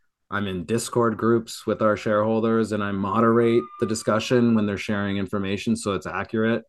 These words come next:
and it's relevant. Um, I've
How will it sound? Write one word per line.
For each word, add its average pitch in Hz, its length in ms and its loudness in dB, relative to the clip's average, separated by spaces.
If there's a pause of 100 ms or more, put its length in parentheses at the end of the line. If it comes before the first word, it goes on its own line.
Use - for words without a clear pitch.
and 101 140 -6
it's - 340 -10 (400)
relevant. 117 600 4 (580)
Um, 104 440 2 (300)
I've 127 320 6